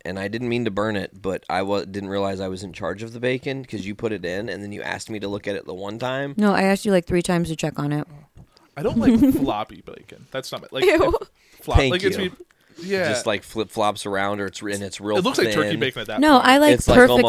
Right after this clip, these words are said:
Speaker 1: almost
Speaker 2: done
Speaker 1: translucent.
Speaker 2: bacon.
Speaker 3: Oh, which is
Speaker 2: I
Speaker 3: like
Speaker 2: like
Speaker 3: an
Speaker 2: my
Speaker 3: orangish
Speaker 2: bacon to
Speaker 3: reddish
Speaker 2: be in
Speaker 3: color.
Speaker 2: between the two we just talked about.
Speaker 3: Yeah.
Speaker 1: Yeah. Uh, A P,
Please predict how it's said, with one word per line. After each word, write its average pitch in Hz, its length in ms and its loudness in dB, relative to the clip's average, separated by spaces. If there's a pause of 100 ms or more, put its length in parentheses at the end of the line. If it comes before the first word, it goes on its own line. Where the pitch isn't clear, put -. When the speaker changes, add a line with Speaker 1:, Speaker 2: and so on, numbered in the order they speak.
(140)
Speaker 1:
almost 175 160 0
Speaker 2:
done 202 320 8
Speaker 1:
translucent. 151 640 2
Speaker 2:
bacon. - 40 -20 (140)
Speaker 3:
Oh, 123 260 -6 (720)
which 143 200 -6
is 156 80 4
Speaker 2:
I 190 40 10
Speaker 3:
like 190 60 8 (220)
Speaker 2:
like - 60 -8
Speaker 3:
an 196 60 2
Speaker 2:
my 202 140 8
Speaker 3:
orangish - 40 4
Speaker 2:
bacon 190 320 6
to 185 60 4
Speaker 3:
reddish 175 40 0
Speaker 2:
be 175 160 6
in 170 100 6
Speaker 3:
color. 175 120 6
Speaker 2:
between 175 300 4
the 160 80 2
two 165 220 2
we 156 80 4
just 151 180 -2
talked 151 240 0
about. 135 360 -6
Speaker 3:
Yeah. - 180 -16 (960)
Speaker 1:
Yeah. 92 240 -8 (300)
Uh, 92 400 -8 (1200)
A 131 180 0
P, 165 500 -8